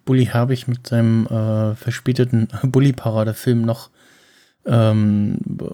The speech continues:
schaffen wollte. Ähm, den habe ich auch vor einer Weile gesehen.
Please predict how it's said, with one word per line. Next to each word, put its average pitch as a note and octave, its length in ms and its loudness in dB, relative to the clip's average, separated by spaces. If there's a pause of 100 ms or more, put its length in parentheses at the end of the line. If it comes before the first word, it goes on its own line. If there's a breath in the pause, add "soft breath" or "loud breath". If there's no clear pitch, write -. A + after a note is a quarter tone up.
(180)
schaffen B2 400 0
wollte. A2+ 480 4 (400)
Ähm, A2 560 0 (180)
den A2+ 100 -4
habe B2 100 4
ich B2 160 -4
auch - 80 -20
vor - 160 -2
einer B2 80 2
Weile B2 240 4
gesehen. B2 400 2